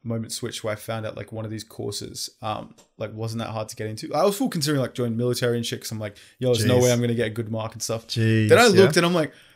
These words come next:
Speaker 1: "Ah, it's not that bad." Like, for people who don't
Speaker 2: Mm-hmm.
Speaker 1: know, in, like, Australia,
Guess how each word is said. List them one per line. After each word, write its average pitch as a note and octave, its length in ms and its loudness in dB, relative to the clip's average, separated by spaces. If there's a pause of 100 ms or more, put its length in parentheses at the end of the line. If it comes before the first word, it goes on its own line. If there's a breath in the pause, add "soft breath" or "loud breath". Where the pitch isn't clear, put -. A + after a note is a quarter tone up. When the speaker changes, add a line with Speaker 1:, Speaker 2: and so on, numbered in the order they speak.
(480 soft breath)
Speaker 1:
"Ah, C#4 500 2
it's B2+ 220 0
not F#3 320 -2
that D#3 280 -4
bad." C3+ 400 2
Like, C#3 180 4
for D#3+ 160 4
people D#3+ 240 4
who D3 180 8
don't - 0 -
Speaker 2:
Mm-hmm. B2 200 6
Speaker 1:
know, A#2 160 0
in, B2+ 260 -2
like, B2 160 0
Australia, A#2+ 600 0